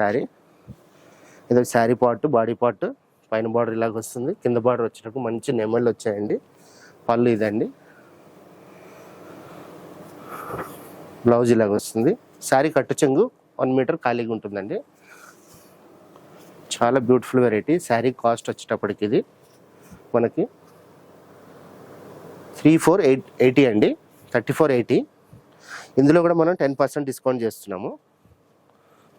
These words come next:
త్రీ థౌజండ్ ఫోర్ ఎయిటీకి చాలా బ్యూటిఫుల్ వెరైటీ అండి. ఇందులో కలర్స్ చూద్దాము.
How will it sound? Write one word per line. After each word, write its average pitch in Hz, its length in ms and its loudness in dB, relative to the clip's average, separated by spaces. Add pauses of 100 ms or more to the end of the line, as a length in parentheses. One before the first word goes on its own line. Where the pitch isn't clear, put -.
(120)
త్రీ 143 200 2
థౌజండ్ 139 280 4
ఫోర్ 131 180 4
ఎయిటీకి 127 360 0
చాలా 123 160 0 (100)
బ్యూటిఫుల్ 127 340 -4
వెరైటీ 110 320 -4
అండి. 104 180 -14 (2250)
ఇందులో 120 260 6
కలర్స్ 120 320 0
చూద్దాము. 107 320 2